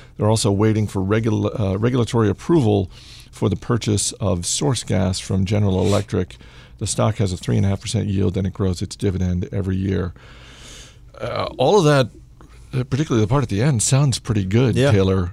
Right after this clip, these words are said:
Speaker 1: Um, I, I would hasten to point out, however, that this is a stock that's down about twenty-seven percent over the last twelve months.
Speaker 2: It has underperformed pretty significantly, uh, even with that dividend attached to it. Um, not knowing a whole heck of a lot about this company, um,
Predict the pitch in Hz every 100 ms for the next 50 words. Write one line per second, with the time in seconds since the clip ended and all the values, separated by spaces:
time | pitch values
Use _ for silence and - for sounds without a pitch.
0 | - 101 98 98 98 - - 98 - 98
1 | 98 98 107 120 98 98 107 98 95 90
2 | 95 98 92 95 101 101 117 107 104 92
3 | - - 95 - 101 - 104 95 90 85
4 | - 107 92 - 87 90 90 - 87 87
5 | 92 87 90 - 110 - 113 - - 143
6 | 160 160 151 143 131 123 131 135 127 113
7 | 139 131 123 123 120 117 123 123 120 120
8 | 120 139 127 127 123 117 104 117 113 113
9 | 110 104 - 117 107 - - 117 110 -
10 | - - - 113 123 123 123 156 151 185
11 | 175 165 135 110 135 147 143 131 123 127
12 | 120 123 120 - 127 120 127 120 - -
13 | - - 113 123 123 123 117